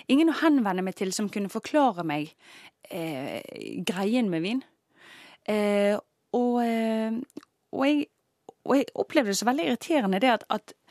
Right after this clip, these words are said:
jeg hadde lyst til å lære, så forstod jeg ikke hva vinanmelderne skrev. Og så kjøpte jeg en bok, og så, og så forstod jeg ikke hva som stod der,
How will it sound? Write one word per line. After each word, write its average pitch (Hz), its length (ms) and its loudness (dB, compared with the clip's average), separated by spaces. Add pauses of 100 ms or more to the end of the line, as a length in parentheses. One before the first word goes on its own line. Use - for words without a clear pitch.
(260)
jeg - 80 0
hadde 220 160 4
lyst 302 360 2
til 185 120 2
å 170 80 0
lære, 170 360 2
så 339 120 -2
forstod 262 480 2
jeg 160 140 0
ikke - 200 -4
hva 175 80 0
vinanmelderne 156 640 -2
skrev. - 320 -2 (760)
Og 311 80 0
så 277 80 0
kjøpte - 300 0
jeg 202 80 2
en 190 100 0
bok, 339 260 2
og 202 60 -4
så, 220 140 2 (180)
og 214 100 -4
så 202 140 -6
forstod 196 260 -2
jeg 156 140 -2
ikke - 140 -2
hva 190 100 2
som 175 100 -8
stod 175 220 -2
der, 254 160 4